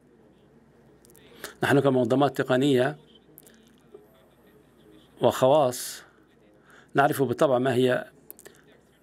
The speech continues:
واجباتنا تجاه حقوق الإنسان وسيادة القانون وتجاه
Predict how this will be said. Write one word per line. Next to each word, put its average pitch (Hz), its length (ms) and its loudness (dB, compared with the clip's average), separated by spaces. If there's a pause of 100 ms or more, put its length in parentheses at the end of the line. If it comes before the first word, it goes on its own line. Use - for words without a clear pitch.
(460)
واجباتنا 131 760 0 (760)
تجاه 120 640 0 (240)
حقوق 127 380 -4
الإنسان 143 1080 0 (280)
وسيادة 123 440 -2
القانون 127 540 0 (1800)
وتجاه 120 640 2